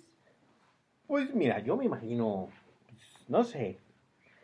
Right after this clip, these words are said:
Bueno, no, no sé, no, no quiero decir que sí, pero yo creo que sí tuvieron ayuda.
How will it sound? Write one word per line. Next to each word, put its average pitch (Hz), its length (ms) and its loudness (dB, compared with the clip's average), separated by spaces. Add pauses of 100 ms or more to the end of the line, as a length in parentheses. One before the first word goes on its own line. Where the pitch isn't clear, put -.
(200)
Bueno, 220 280 4
no, 269 40 2
no 262 160 6
sé, 151 220 4
no, 214 220 8
no 233 240 6
quiero 233 160 6
decir 202 260 2
que - 140 -2
sí, 277 260 -2
pero 143 220 4
yo 165 280 0
creo 220 420 4
que 139 120 -2
sí 147 120 -10
tuvieron 143 340 -2
ayuda. 101 340 -8